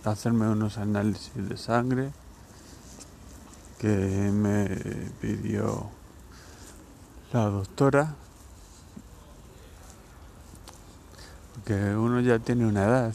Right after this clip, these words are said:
y ya le empiezan a, a poner análisis y controles y cosas de esas para la salud, ¿no? Entonces es, es lo que hay,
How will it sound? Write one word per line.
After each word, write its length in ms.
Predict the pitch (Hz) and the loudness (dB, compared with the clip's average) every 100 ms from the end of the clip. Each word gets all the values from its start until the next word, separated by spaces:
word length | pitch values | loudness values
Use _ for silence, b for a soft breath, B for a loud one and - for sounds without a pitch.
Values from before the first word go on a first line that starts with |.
| - | -2
y 160 | 101 92 | -2 2
ya 320 | 104 107 110 | 4 4 4
le 140 | 107 | 2
empiezan 460 | 104 110 104 110 107 | 0 -2 -2 2 4
a, 360 | 104 98 101 - B B B B B B B B - - - - - | 4 4 0 -8 B B B B B B B B -20 -18 -20 -18 2
a 120 | 113 | 4
poner 440 | 107 110 117 113 107 | 6 6 6 4 4
análisis 1000 | 107 127 135 135 127 - 123 123 - | 2 4 4 4 2 2 2 4 2
y 80 | 113 | 0
controles 1000 | - 98 101 120 123 127 127 120 120 110 | 0 -2 -2 0 4 6 6 4 2 2
y 80 | 104 | -2
cosas 460 | 107 107 - 101 101 | 0 0 0 -2 2
de 140 | 101 | 0
esas 300 | 98 107 110 | 0 -2 -2
para 440 | 113 107 107 - - | -2 -2 0 -4 -4
la 60 | 107 | -10
salud, 360 | - - 113 104 - 123 | -8 -6 -6 -6 -12 -6
¿no? 180 | 120 131 - - - - B B B B B - | -6 -6 -16 -20 -14 -14 B B B B B -12
Entonces 420 | - 113 107 104 | 0 2 2 2
es, 520 | 104 104 110 113 - - | 2 2 0 -6 -12 -8
es 80 | - | -6
lo 180 | - - | -6 -6
que 120 | - | -8
hay, 160 | 113 | -8